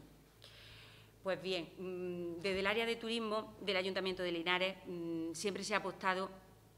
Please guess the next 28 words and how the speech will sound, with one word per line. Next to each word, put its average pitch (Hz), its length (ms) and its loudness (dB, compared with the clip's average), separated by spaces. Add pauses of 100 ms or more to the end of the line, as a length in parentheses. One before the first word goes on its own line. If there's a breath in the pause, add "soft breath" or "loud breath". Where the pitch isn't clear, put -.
(280)
porque 202 220 -2
Linares, 190 480 4
eh, 156 480 0
bueno, 143 240 -2
se 180 180 -2
convierta 214 680 2
como 170 140 -2
una 175 120 0
especie 185 400 -2
de 175 100 -4
plató 165 480 0 (140)
de 175 100 -4
televisión. 151 520 -4 (880 loud breath)
Eh, 185 340 6
prueba 208 240 6
de 214 120 6
ello 214 180 2
es, 220 280 4 (200)
eh, 160 260 -2
la 151 100 0
película 175 360 4
que 180 60 4
ya 185 120 6
se 196 140 0
grabó 220 380 2
el 220 120 0
año 220 160 0
pasado 240 480 4